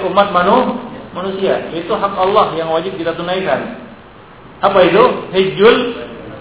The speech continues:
hijjul bait, berhaji ke Baitillah. Atas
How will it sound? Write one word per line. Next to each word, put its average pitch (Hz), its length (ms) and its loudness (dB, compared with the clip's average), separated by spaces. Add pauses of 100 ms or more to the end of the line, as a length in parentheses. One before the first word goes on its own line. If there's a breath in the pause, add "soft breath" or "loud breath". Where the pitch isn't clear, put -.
(140)
hijjul 160 320 -4
bait, 151 320 -2 (320)
berhaji 156 480 -2
ke 156 80 -6
Baitillah. 139 600 -2 (3000)
Atas 143 240 -6